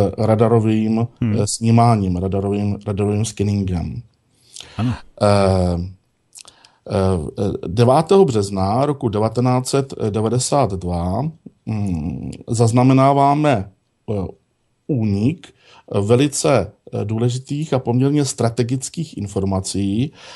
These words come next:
Speaker 1: eh, které, eh, potvrzují, eh, že, mm, ten bombardér, ten letoun B dva, eh, používá jednak tu Stealth technologii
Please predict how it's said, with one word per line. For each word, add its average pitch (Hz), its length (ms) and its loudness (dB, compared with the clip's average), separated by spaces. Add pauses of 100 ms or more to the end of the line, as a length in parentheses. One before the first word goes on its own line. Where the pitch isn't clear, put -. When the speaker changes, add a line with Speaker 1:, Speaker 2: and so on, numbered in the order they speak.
(220)
Speaker 1:
eh, 98 360 2 (100)
které, 131 600 2 (420)
eh, 95 180 -2
potvrzují, 104 1000 -2 (300)
eh, 107 200 2
že, 107 480 2 (180)
mm, 95 800 -4 (220)
ten 104 240 0
bombardér, 120 600 2
ten 131 220 -4
letoun 123 360 0
B 135 200 2
dva, 95 420 -2 (880)
eh, 113 40 0 (300)
používá 127 1000 0
jednak 127 360 -2 (300)
tu 135 100 -6
Stealth 104 440 -8
technologii 113 840 -4